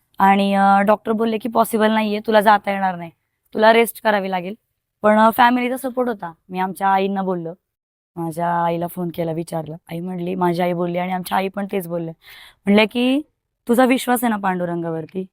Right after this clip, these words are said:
त्याच्यावरती सोड आणि तुझी इच्छा आहे ना, जा, फक्त तू तुझी काळजी घे," एवढं मला बोलले.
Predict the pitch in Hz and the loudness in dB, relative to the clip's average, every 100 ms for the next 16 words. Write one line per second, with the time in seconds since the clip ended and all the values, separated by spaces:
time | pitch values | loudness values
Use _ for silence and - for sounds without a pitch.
0 | _ _ 214 202 214 208 196 214 - 190 | _ _ 0 2 2 0 0 -2 -2 -4
1 | 214 _ _ _ _ - 185 214 226 247 | -4 _ _ _ _ -4 0 4 4 2
2 | - 214 196 202 - - 190 165 - 214 | 2 0 0 -2 -6 -4 0 0 -2 -8
3 | 214 220 247 240 214 226 196 170 170 165 | -2 0 2 2 2 0 0 -2 -8 -8
4 | _ _ _ - 214 214 208 196 180 175 | _ _ _ 2 4 4 2 0 -2 -6